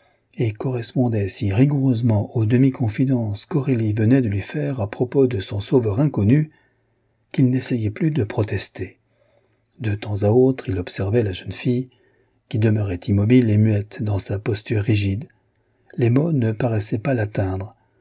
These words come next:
Plutôt que ces mots, on eût dit qu'elle écoutait les bruits du dehors. Est-ce qu'elle espérait encore une impossible intervention ? Et alors ?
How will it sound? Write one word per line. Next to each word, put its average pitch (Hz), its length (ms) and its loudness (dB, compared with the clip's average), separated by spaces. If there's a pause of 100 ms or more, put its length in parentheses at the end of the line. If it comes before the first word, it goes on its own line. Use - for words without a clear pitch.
(300)
Plutôt 127 360 -4
que 101 180 -6
ces 117 200 0
mots, 151 320 0 (240)
on 143 160 2
eût 131 100 4
dit 170 240 0
qu'elle 113 180 -4
écoutait 123 440 -2
les 107 200 0
bruits 143 280 2
du 120 120 0
dehors. 98 500 -2 (380)
Est-ce 113 240 -4
qu'elle 107 180 -4
espérait 107 420 -2
encore 110 480 -2
une 104 140 2
impossible 107 720 -2
intervention ? 104 840 -2 (960)
Et 110 100 -2
alors ? 127 440 -4